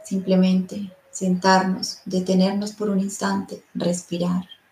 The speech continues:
sentir ese aliento, ese aliento de vida, ese aliento que me hace mover, que me hace vibrar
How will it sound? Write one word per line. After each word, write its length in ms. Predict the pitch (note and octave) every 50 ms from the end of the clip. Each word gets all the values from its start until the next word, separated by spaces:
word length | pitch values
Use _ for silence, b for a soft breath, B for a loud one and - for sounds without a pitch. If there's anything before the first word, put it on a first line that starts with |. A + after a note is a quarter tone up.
| _
sentir 680 | - - - F#3 F3+ F3+ F3+ - - G3+ G#3 G3 - -
ese 260 | - G3+ G3 - F#3+ F#3+
aliento, 600 | F#3+ F#3 F#3 F3+ F3+ F3+ F3+ F3+ - - - - -
ese 160 | - - F#3+
aliento 460 | G3 G3 G#3 G#3+ G#3 G3+ G#3 G#3+ G#3
de 160 | G#3 F#3+ F#3
vida, 300 | F#3 F3+ F3 F#3 - - - - _ b b b b b b b b b _ -
ese 180 | F#3 F3+ F#3+
aliento 440 | F#3+ G3 G3+ G#3 G3+ G3 G3 G#3 G3+
que 120 | - G#3
me 120 | G3 F#3+ F#3
hace 280 | F3 F3 F3+ - F3+
mover, 380 | F3+ F3 E3+ E3+ F3 E3+ - -
que 120 | - F3+
me 100 | F3+ F3+
hace 200 | F3+ F3 - F3 F3+
vibrar 520 | F3+ F3+ F#3 F3+ F#3+ F#3 F3 F3+ - -